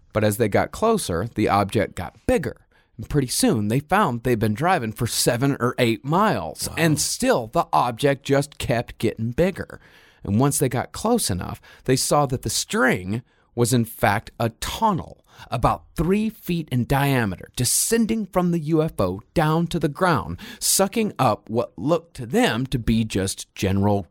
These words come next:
Speaker 1: gray matter.
Speaker 2: Whoa.
Speaker 1: They said that the object it was attached to was in fact round like a balloon, but it was glowing as if light from the sun was reflecting off its surface.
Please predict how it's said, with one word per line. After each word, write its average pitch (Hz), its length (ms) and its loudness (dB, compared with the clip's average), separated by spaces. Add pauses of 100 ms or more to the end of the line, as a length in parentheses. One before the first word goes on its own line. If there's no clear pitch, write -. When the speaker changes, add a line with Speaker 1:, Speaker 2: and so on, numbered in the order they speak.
Speaker 1:
gray 101 400 2
matter. 98 600 -4 (580)
Speaker 2:
Whoa. 113 1120 -2 (160)
Speaker 1:
They 147 180 2
said 104 480 -2
that 92 180 -6
the - 100 -14 (160)
object 107 600 -2
it 123 140 0
was 139 140 -4
attached - 500 -4
to 92 160 -4
was 147 300 0
in 180 120 -2
fact 117 480 -4
round 135 500 2
like 110 200 2
a 101 60 0
balloon, 143 540 0 (240)
but 143 120 4
it - 120 0
was 104 140 -4
glowing 131 680 0
as 110 140 -2
if 98 180 -6
light 131 400 -2
from 123 180 2
the 104 60 2
sun 101 560 0
was 107 180 -4
reflecting 101 580 0
off 87 220 -2
its - 140 -4
surface. - 420 -2